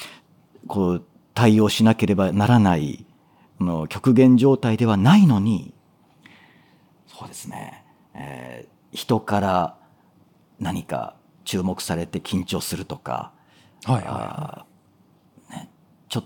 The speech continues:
Speaker 1: とこう、小言を言われて、
Speaker 2: うん。
Speaker 1: えー、どういう言い訳をしようかっていうふうにちょっとこう考えてるとか。
Speaker 2: あ、自分一人で考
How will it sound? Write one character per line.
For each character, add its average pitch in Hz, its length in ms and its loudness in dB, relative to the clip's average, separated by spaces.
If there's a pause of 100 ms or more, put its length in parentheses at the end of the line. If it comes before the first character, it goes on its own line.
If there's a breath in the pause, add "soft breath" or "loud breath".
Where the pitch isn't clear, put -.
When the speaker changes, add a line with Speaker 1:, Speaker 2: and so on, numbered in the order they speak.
(100)
Speaker 1:
と 71 140 -8
こ 87 220 -8
う、 - 100 -14
小 - 160 -8
言 101 260 -4
を 98 40 0
言 85 160 -2
わ 82 100 0
れ 85 120 -4
て、 80 380 -8 (120)
Speaker 2:
う 113 40 -8
ん。 87 180 -14 (100)
Speaker 1:
え 69 560 -10 (680)
ー、 - 100 -18
ど - 160 -4
う 107 80 0
い 82 80 -4
う 78 100 -8
言 85 160 -10
い 87 60 -8
訳 85 260 -8
を 80 60 -6
し - 220 -6
よ 90 100 -2
う 85 40 -6
か - 140 -10
っ - 40 -16
て - 180 -18
い - 40 -14
う - 40 -20
ふ - 60 -14
う 78 60 -10
に - 260 -16
ち - 100 -16
ょ - 20 -20
っ - 20 -18
と 76 100 -16
こ 71 220 -16
う - 20 -10
考 87 160 -4 (100)
え 80 160 -10
て - 140 -16
る - 100 -16
と - 100 -20
か。 - 300 -14 (460 soft breath)
Speaker 2:
あ、 - 260 -4
自 113 200 -8
分 139 140 0
一 139 60 -2 (140)
人 - 20 0
で 185 120 2
考 143 240 0